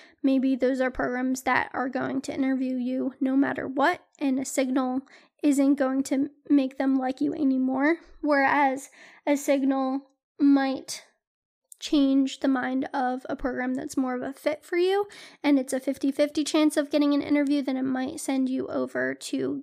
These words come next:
receive that interview. But sometimes a program is going to be so much of a reach that a signal isn't going to help anything. They were never going to interview you, and even with a signal, they're just not going to.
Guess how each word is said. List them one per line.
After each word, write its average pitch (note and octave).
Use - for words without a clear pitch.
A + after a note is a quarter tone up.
receive C#4
that B3+
interview. D4
But D4+
sometimes D#4
a D4
program D4+
is F#4+
going C#4+
to C#4
be C#4
so C4+
much C4
of C4
a B3
reach C#4
that C#4
a C#4+
signal C#4
isn't C4+
going C4
to C4+
help B3
anything. D4+
They C4+
were B3+
never C4
going C4
to -
interview C4
you, C4
and B3+
even B3+
with B3+
a -
signal, B3+
they're B3
just -
not -
going -
to. -